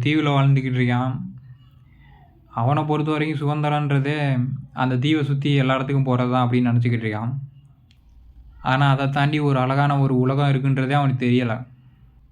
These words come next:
அது மாதிரி தான் மனிதர்களும் சுதந்திரன்றதே ஒரு அஞ்சறி ஜீவராசி எப்படிலாம் அதுக்கு தெரிஞ்சதெல்லாம் பண்ணுமோ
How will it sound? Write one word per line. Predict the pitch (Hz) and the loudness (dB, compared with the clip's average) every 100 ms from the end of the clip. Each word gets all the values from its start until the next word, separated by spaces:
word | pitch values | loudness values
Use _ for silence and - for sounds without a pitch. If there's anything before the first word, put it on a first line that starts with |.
| - - - - - - - - - - _ - - | -20 -20 -20 -20 -20 -20 -20 -20 -20 -20 _ -20 -4
அது | 123 139 | 0 2
மாதிரி | 160 151 | 0 0
தான் | 160 139 | 0 2
மனிதர்களும் | 143 143 139 131 135 139 139 - - - - - - _ - | 2 4 2 0 0 -2 -2 -8 -20 -20 -20 -20 -20 _ -16
சுதந்திரன்றதே | - 127 147 156 160 160 156 147 147 160 160 - | -2 2 2 0 0 0 0 -2 -2 -2 -4 -6
ஒரு | 147 131 | -4 0
அஞ்சறி | 127 139 143 143 | 2 2 2 2
ஜீவராசி | 139 135 131 127 139 131 | 2 2 0 0 0 0
எப்படிலாம் | 127 127 135 135 127 | 0 2 2 2 2
அதுக்கு | 123 123 | 0 -2
தெரிஞ்சதெல்லாம் | 123 135 135 131 135 127 | -2 0 0 0 0 2
பண்ணுமோ | 120 120 | 2 2